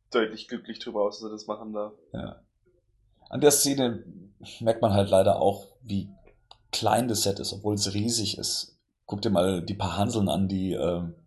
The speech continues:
Speaker 1: Mhm.
Speaker 2: hier vor
Speaker 1: Ja,
Speaker 2: der,
Speaker 1: ja.
Speaker 2: vor der Rede stehen. Also, das
Speaker 1: Aber ich find, wie gesagt, ich find, es macht halt auch diesen, also ich sehe die ersten beiden Batman-Teile trotzdem, auch wenn du sagst, dass die anders aussehen als eins. Und das ist auch das, was, was ich,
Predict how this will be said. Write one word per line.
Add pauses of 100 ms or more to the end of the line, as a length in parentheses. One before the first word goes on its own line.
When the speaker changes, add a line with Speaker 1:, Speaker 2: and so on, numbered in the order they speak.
Speaker 1:
Mhm.
Speaker 2:
hier
vor
Speaker 1:
Ja,
Speaker 2:
der,
Speaker 1:
ja. (120)
Speaker 2:
vor
der
Rede
stehen.
Also, (1800)
das
Speaker 1:
Aber
ich
find,
wie
gesagt,
ich
find,
es
macht
halt
auch
diesen, (100)
also
ich
sehe
die
ersten
beiden
Batman-Teile
trotzdem,
auch
wenn
du
sagst,
dass
die
anders
aussehen
als
eins. (640)
Und
das
ist
auch
das,
was,
was
ich,